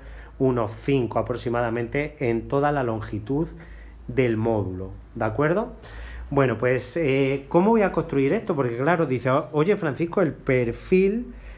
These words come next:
no te coincide luego con, con el terreno". Bueno, en este caso yo podría haber utilizado aquí una madera y haberla cortado con la misma altura. Lo que pasa es que, bueno, a mí me ha interesado por la facilidad de que me lo fabricaran,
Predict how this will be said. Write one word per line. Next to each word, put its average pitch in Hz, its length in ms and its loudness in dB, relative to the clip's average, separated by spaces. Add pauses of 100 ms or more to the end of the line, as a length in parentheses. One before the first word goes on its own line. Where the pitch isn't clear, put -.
(100)
no 165 220 6
te 202 180 0
coincide 156 540 2
luego 135 280 2
con, 123 360 0
con 120 220 0
el 110 160 -2
terreno". 120 440 2 (340)
Bueno, 120 280 4 (300)
en 131 140 4
este 156 220 0
caso 190 260 0
yo 147 220 0
podría 156 300 0
haber 147 160 2
utilizado 139 500 0
aquí 139 220 -2
una 131 200 2
madera 127 600 0
y 120 80 2
haberla 135 500 0
cortado 120 640 0 (140)
con 113 260 2
la 113 120 2
misma 131 340 0
altura. 175 560 2 (600)
Lo 139 140 2
que 135 80 2
pasa 151 240 2
es 170 60 -4
que, 147 100 0
bueno, 123 380 2
a 127 100 2
mí 151 140 2
me 160 100 2
ha 151 40 2
interesado 139 600 0
por 117 180 -2
la 113 140 2
facilidad 113 580 0
de 131 140 -2
que 127 100 -2
me 123 100 0
lo 120 180 0
fabricaran, 123 720 0